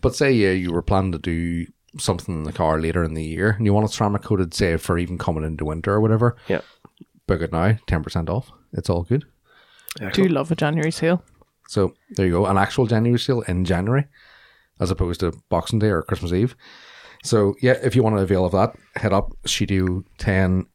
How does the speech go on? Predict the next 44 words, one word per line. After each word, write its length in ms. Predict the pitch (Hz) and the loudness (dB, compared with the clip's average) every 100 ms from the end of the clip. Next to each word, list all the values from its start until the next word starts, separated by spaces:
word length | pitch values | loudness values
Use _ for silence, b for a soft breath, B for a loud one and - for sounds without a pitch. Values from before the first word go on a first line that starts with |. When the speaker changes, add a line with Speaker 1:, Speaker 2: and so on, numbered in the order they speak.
| - | -4
Speaker 1:
car 340 | - 104 104 | 2 4 4
dot 220 | 101 92 - | 4 0 0
care. 400 | 107 107 147 - | 0 2 0 -2
Speaker 2:
But 120 | 98 | -4
not 100 | 98 | -2
until 200 | 92 98 | -2 2
next 200 | 92 85 | 2 2
week, 120 | 87 85 | -2 -2
'cause 160 | 92 | -2
he's 80 | 85 | 0
on 100 | 85 | -2
his 80 | 82 | 0
holidays. 380 | 87 80 92 - - - | -2 -2 -4 -6 -12 -2
Speaker 1:
He 80 | 101 | 0
is 100 | 87 | 0
indeed. 260 | 87 98 117 | 0 2 4
Well, 160 | 135 131 - - | 6 6 4 2
the 60 | 135 | 6
website's, 420 | 156 - 147 - | 6 6 4 4
the 320 | 127 113 135 | -2 0 0
website's 380 | 117 156 - 101 | 2 2 2 -2
still 160 | 101 | -4
going. 140 | 87 85 | -4 0
It's 40 | 127 | 4
Speaker 2:
Oh, 60 | 117 | 6
Speaker 1:
all 80 | 117 | 6
good. 140 | 90 | 2
Speaker 2:
sorry, 240 | 90 85 | 0 -2
sorry. 180 | - 78 - B B B | -4 -6 -8 B B B
Speaker 1:
Uh, 260 | 101 98 98 | 2 4 4
studio 320 | - 139 139 123 | 2 2 4 4
ten 280 | 113 101 | 4 2
car 260 | 90 104 98 | 2 2 2
dot 240 | 90 90 | 2 0
care, 440 | - 101 104 113 - _ | 0 0 2 2 -2 _
at 260 | 113 120 - _ | 0 0 -4 _
studio 500 | - - 98 98 95 | -4 0 2 4 2
underscore 460 | 90 92 - 95 87 | 2 -2 -4 -2 -2
ten 380 | - 90 92 85 | -2 0 0 0
underscore 400 | 92 95 90 82 | -2 -2 -2 0
detailing 640 | 107 107 117 107 107 104 | -2 0 0 2 2 2
on 360 | - 92 82 87 - | 0 -2 -2 -6 -4
Instagram, 600 | 104 - 101 98 101 104 | -4 -4 -2 0 2 0
and 420 | 98 87 85 87 | -2 -4 -4 -4